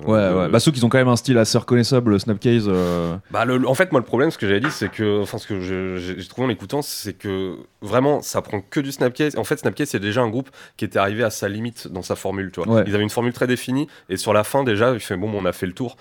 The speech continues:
Speaker 2: Donc, quelqu'un en deux mille vingt-deux qui essaye de faire du Snapcase, il va, il va, ça,
Speaker 1: Bah,
Speaker 2: il
Speaker 1: il,
Speaker 2: va rencontrer
Speaker 1: il
Speaker 2: un
Speaker 1: va
Speaker 2: mur,
Speaker 1: faire du
Speaker 2: quoi.
Speaker 1: Snapcase, quoi.
Speaker 2: C'est, c'est
Speaker 1: <laughs>
Speaker 2: le même problème qu'ont rencontré pour moi, euh, Lyft, d'ailleurs, euh, qui était
Speaker 1: Ouais,
Speaker 2: censé,
Speaker 1: exactement,
Speaker 2: euh, et
Speaker 1: euh,
Speaker 2: excellent groupe aussi, qui
Speaker 1: qui
Speaker 2: fait
Speaker 1: a
Speaker 2: du
Speaker 1: fait un
Speaker 2: po-,
Speaker 1: Prout.
Speaker 2: power Snapcase, et
Speaker 1: Ouais.
Speaker 2: super, super bien. Le,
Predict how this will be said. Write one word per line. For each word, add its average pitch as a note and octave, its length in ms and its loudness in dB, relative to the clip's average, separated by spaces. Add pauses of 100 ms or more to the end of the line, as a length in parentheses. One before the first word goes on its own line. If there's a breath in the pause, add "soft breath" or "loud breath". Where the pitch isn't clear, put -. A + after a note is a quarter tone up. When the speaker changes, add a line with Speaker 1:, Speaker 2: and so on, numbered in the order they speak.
(140 soft breath)
Speaker 2:
Donc, G#2 140 -2
quelqu'un D#3+ 400 2 (260)
en G2+ 100 -4
deux G#2 100 -2
mille C3+ 140 0
vingt-deux C3+ 240 4
qui B2+ 100 -4
essaye C#3 180 -2
de B2+ 80 -4
faire B2 120 0
du A2+ 80 -4
Snapcase, B2+ 540 -2 (360 soft breath)
il F#2 120 -4
va, E2 800 2 (1000)
il F2+ 100 -14
va, F2 100 -2 (180)
ça, - 260 -10
Speaker 1:
Bah, G2+ 120 6
Speaker 2:
il G2+ 80 6
Speaker 1:
il, G2 60 4
Speaker 2:
va F#2 80 6
rencontrer G2 220 4
Speaker 1:
il G2 100 2
Speaker 2:
un - 20 6
Speaker 1:
va A#2 60 6
Speaker 2:
mur, F3+ 80 4
Speaker 1:
faire C#3 100 6
du C#3 60 2
Speaker 2:
quoi. - 60 4
Speaker 1:
Snapcase, B2+ 400 6
quoi. C#3 120 6 (200)
Speaker 2:
C'est, F3 200 4
c'est - 80 4
Speaker 1:
<laughs> D3+ 40 6
Speaker 2:
le - 40 6
même D#3 140 4
problème D#3 280 0
qu'ont C#3+ 120 -4
rencontré A#2+ 360 0
pour A#2+ 180 0
moi, B2 180 4
euh, G#2 60 6
Lyft, C#3 440 -4
d'ailleurs, G2 340 0
euh, F2 60 -2
qui - 80 -8
était C3 100 6
Speaker 1:
Ouais, F3+ 80 6
Speaker 2:
censé, G#2 160 0
Speaker 1:
exactement, D3+ 580 6
Speaker 2:
euh, C#3+ 40 6
et A2+ 120 8
Speaker 1:
euh, G#2 60 4
Speaker 2:
excellent C3+ 320 4
groupe D#3+ 180 4
aussi, C#3+ 180 0
qui - 60 -10
Speaker 1:
qui - 60 -6
Speaker 2:
fait B2 100 6
Speaker 1:
a - 40 6
Speaker 2:
du G2+ 60 2
Speaker 1:
fait E3 40 8
un D#3+ 60 8
Speaker 2:
po-, E3+ 180 8
Speaker 1:
Prout. - 240 -2
Speaker 2:
power C3+ 220 6
Snapcase, C#3 480 0
et - 20 -4
Speaker 1:
Ouais. G#2+ 180 4
Speaker 2:
super, F#3+ 440 2
super F3 320 2
bien. E3 160 2
Le, A2 400 2